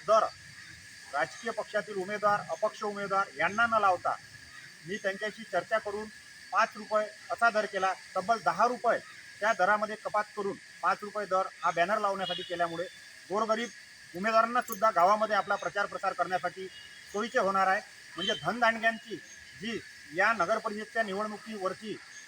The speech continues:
पकड आहे ती पकड उद्ध्वस्त करण्याचं काम एमआयएमच्या माध्यमातून मी या ठिकाणी केलेलं आहे. एमआयएम नेहमीच गोरगरीब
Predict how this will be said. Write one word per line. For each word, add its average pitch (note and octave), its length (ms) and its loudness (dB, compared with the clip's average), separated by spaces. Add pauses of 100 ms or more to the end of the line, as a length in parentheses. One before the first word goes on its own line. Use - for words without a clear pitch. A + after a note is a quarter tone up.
(100)
पकड C4 220 4
आहे G3 220 4
ती - 500 -6 (120)
पकड A3 260 4 (400)
उद्ध्वस्त A3+ 320 0
करण्याचं G3+ 400 0
काम G#3 280 4
एमआयएमच्या G3 440 0
माध्यमातून F3+ 520 -2 (240)
मी E3+ 80 -6
या F#3 80 4
ठिकाणी F3+ 320 -4
केलेलं F3+ 320 -2
आहे. F#3+ 160 2 (120)
एमआयएम F3+ 300 -2
नेहमीच F#3 440 -6
गोरगरीब F3 340 -4